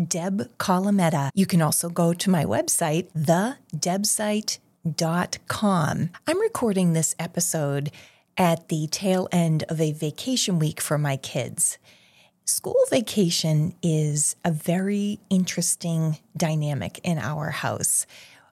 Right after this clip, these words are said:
I always feel like we try to plan a few activities, but something always comes up, and we always try to leave a lot of extra buffer room in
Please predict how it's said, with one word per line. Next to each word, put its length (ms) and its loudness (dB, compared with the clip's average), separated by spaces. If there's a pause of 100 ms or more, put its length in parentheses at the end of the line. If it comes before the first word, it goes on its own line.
(460)
I 160 2
always 240 -4
feel 180 0
like 340 2
we 220 0
try 420 -2
to 80 0
plan 760 0 (420)
a 40 2
few 440 0
activities, 1040 -2 (440)
but 600 2
something 380 -2
always 400 0
comes 320 -2
up, 180 -6
and 100 2
we 140 4
always 320 -2
try 200 -4
to 100 -2
leave 580 -2
a 60 0
lot 320 -2
of 100 0
extra 460 -2
buffer 520 -2
room 460 -2
in 300 0